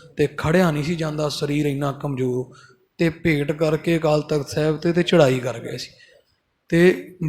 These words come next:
ਬਹੱਤਰ ਵਾਰ ਦਰਸ਼ਨ ਹੋਏ ਸੀ ਕਵੀ ਸੰਤੋਖ ਸਿੰਘ ਸਾਹਿਬ ਨੂੰ ਗੁਰੂ ਕਲਗੀਧਰ ਸਾਹਿਬ ਦੇ ਪ੍ਰਤੱਖ। ਇੱਕ ਵਾਰੀ ਕਹਿੰਦੇ ਗੁਰੂ ਕਲਗੀਧਰ ਸਾਹਿਬ ਦਾ ਇਤਿਹਾਸ ਲਿਖਦੇ ਪਏ ਸੀ,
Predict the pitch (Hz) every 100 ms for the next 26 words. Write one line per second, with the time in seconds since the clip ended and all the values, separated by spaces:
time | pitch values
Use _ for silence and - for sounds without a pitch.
0 | 135 143 156 - - 180 160 156 160 180
1 | 175 160 147 165 147 135 131 175 175 170
2 | 175 - 156 - 151 - 151 131 135 151
3 | 156 151 143 143 143 139 143 143 131 117
4 | - - 139 135 160 - 170 160 - -
5 | - - - - - _ - 156 170 165
6 | 170 175 175 180 180 208 214 - - 196
7 | 214 - _ _ - _ - 147 165 165
8 | 165 160 170 170 156 165 165 175 170 170
9 | 147 139 170 160 131 131 131 135 131 131